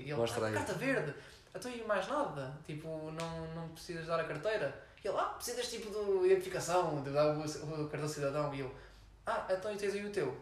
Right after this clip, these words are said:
Speaker 1: "Tem, tá aqui na carteira." E eu, "Mostra aí a carteira." O gajo no bolso não tinha e eu tirou do bolso.
Speaker 2: Ei.
Speaker 1: Foi o maior gajo do mundo.
Speaker 2: Foda-se.
Speaker 1: O maior gajo do mundo.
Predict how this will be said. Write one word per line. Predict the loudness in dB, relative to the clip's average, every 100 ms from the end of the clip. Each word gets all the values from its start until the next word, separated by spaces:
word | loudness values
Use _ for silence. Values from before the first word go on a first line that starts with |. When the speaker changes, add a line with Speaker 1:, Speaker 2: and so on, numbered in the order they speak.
| -14 -14 -4
Speaker 1:
"Tem, | -2
tá | 0
aqui | 0
na | 2
carteira." | 2 4 4 4
E | 2
eu, | 0
"Mostra | 0 4
aí | 4
a |
carteira." | 6 4 4 4 2
O |
gajo | 2 4
no | 2
bolso | 0
não | -2 -4
tinha | -4 -2
e | -2
eu |
tirou | -2 -2
do | -2
bolso. | -4 -4 -4 -8 -12
Speaker 2:
Ei. | -10 -8 -8 -6
Speaker 1:
Foi | -4
o |
maior | 0 4
gajo | 4 4 0
do |
mundo. | -2 -2 -2
Speaker 2:
Foda-se. | -6 -8 -6 -8 -8 -8 0
Speaker 1:
O |
maior | 2 4
gajo | 4 2
do | 2
mundo. | 2 2 0